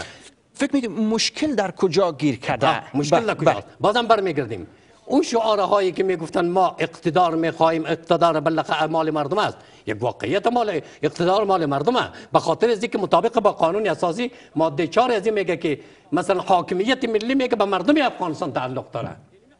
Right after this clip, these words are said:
Speaker 2: اینمی حاکمیت ملی و نمو اقتداره. مردم اینمی اقتدار انتقال دادن بر دو تا شخص.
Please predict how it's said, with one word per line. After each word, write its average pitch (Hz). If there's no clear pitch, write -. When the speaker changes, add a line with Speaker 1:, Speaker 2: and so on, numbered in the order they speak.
Speaker 2:
اینمی 220
حاکمیت 226
ملی 226
و 247
نمو 240
اقتداره. 185
مردم 208
اینمی 240
اقتدار 226
انتقال 233
دادن 170
بر 135
دو 123
تا -
شخص. 113